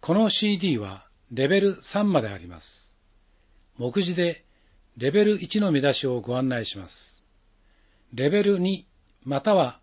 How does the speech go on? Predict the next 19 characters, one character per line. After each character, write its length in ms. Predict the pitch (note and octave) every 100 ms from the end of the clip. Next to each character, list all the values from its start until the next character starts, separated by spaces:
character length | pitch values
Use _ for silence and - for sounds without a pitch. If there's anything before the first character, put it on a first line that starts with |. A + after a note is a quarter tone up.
| _ -
三 300 | - A3 G#3
ま 100 | D#3
で 80 |
あ 100 | C#3
る 100 | D3
場 160 | A#2 A2+
合 140 | G#2 G2
は、 200 | F#2+ - _ _ _ _
本 240 | - A3+ A3
文 240 | E3+ C3
の 140 | A2 G2
ペ 200 | B2+ F3+
ー 40 |
ジ 100 | F#3
の 120 | F3+
と 100 | D#3
こ 100 | D3+
ろ 80 | D3
で 280 | B2+ B2+